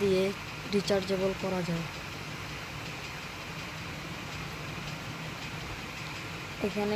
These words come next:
একটি ক্যাপ দেখতে পাচ্ছেন, যেটা অনেক মজবুত। আর এই ক্যাপটার কারণে লাইটটির মুখটি আটকে থাকে। এইটার মধ্যে প্যাচ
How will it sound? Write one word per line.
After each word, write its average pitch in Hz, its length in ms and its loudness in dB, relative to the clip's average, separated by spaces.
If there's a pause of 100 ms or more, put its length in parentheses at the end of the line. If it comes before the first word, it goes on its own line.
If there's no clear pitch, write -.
(120)
একটি - 280 2 (200)
ক্যাপ 202 180 10 (160)
দেখতে 202 320 2
পাচ্ছেন, 190 360 4 (200)
যেটা 185 260 4 (840)
অনেক 202 180 4 (180)
মজবুত। 190 480 2 (2000)
আর 196 80 8 (220)
এই 202 100 10 (300)
ক্যাপটার 214 480 2
কারণে 196 360 4 (260)
লাইটটির 185 580 4
মুখটি 202 340 0 (220)
আটকে - 320 0
থাকে। 175 260 2 (600)
এইটার 208 400 4
মধ্যে 202 240 4 (120)
প্যাচ 208 180 2